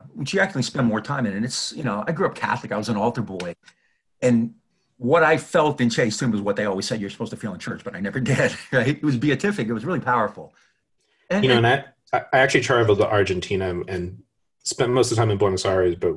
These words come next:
Speaker 2: I also went to Rosario, which is his hometown where he was born.
Speaker 1: Oh, okay, yeah.
Speaker 2: And then there's, like, a huge statue of him, which is, now it's just, like, a statue in a park, but that was also kind of a profound moment for me as
Speaker 1: Yeah.
Speaker 2: well.
Speaker 1: Well, and, and, you know, the, the person you share a birthday with, Karl Marx, you know, if you visit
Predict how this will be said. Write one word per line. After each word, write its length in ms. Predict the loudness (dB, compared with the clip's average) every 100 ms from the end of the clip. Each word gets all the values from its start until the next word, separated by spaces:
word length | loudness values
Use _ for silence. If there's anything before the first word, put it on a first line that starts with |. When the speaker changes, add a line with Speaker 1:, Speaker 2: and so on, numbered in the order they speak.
| -4
Speaker 2:
I 140 | -4 -2
also 260 | -2 -4
went 120 | -6
to 120 | -4 -4
Rosario, 600 | -4 -4 -4 -4 -6 -8
which 180 | -8
is 100 | -6
his 180 | -6 -8
hometown 480 | -8 -10 -10 -10 -10
where 100 | -10
he 100 | -8
was 160 | -10 -8
born. 180 | -2
Speaker 1:
Oh, 140 | 2 2
okay, 320 | 0 -4 -8
yeah. 340 | -8 -8 -8 -10 -6
Speaker 2:
And 120 | -2
then 140 | -2
there's, 240 | -2 -4 -4
like, 100 | -6
a 60 |
huge 480 | -6 -4 -4 -4 -6
statue 480 | -4 -4 -4 -4 -4
of 100 | -4
him, 300 | -6 -8 -8
which 160 | -6
is, 260 | -6 -6 -8 -16 _ _ _ _ _ -10
now 280 | -4 0 0
it's 120 | -2
just, 100 | -4
like, 100 | -4
a 40 |
statue 380 | -4 -4 -4 -4
in 40 |
a 60 | -8
park, 320 | -8 -10 -8
but 80 | -8
that 80 | -6
was 100 | -6
also 240 | -6 -8
kind 200 | -8 -8
of 80 | -8
a 40 |
profound 480 | -10 -10 -10 -10 -12
moment 300 | -10 -12 -14
for 100 | -16
me 140 | -12 -8
as 80 |
Speaker 1:
Yeah. 80 | -8
Speaker 2:
well. 180 | -10 -16 -18 _ _ -4
Speaker 1:
Well, 260 | 2 4 4
and, 180 | 0 0
and, 220 | 0 2
you 60 |
know, 180 | 0 -2
the, 240 | -4 -6 -8
the 120 | -8
person 320 | -6 -2 2
you 120 | 2
share 220 | 2 0
a 40 | 0
birthday 340 | 2 2 0
with, 220 | -2 -6
Karl 260 | -4 0 0
Marx, 400 | 0 -2 -4 -6
you 60 | -10
know, 80 |
if 80 | -6
you 80 | -6
visit 320 | -6 -6 -8